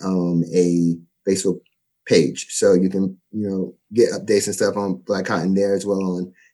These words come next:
as on Scout's website. Black Cotton is out, the first issue, February tenth.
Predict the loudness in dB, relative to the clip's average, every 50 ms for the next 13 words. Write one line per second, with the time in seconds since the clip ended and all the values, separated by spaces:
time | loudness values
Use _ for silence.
0 | _ _ -2 0 0 0 -2 -2 -4 -2 -2 -2 -2 -2 -2 0 2 2 2 2
1 | 2 2 2 2 2 2 2 2 2 2 0 0 0 0 0 0 0 0 0 0
2 | 0 -2 -4 -4 -6 -4 -2 0 2 2 0 0 -6 -18 -20 -12 -2 0 2 2
3 | 2 0 -4 -2 -2 0 0 0 0 0 0 -2 -4 _ _ _ _ _ 0 2
4 | 4 6 6 6 6 4 2 0 -6 -4 2 2 4 4 4 2 0 -4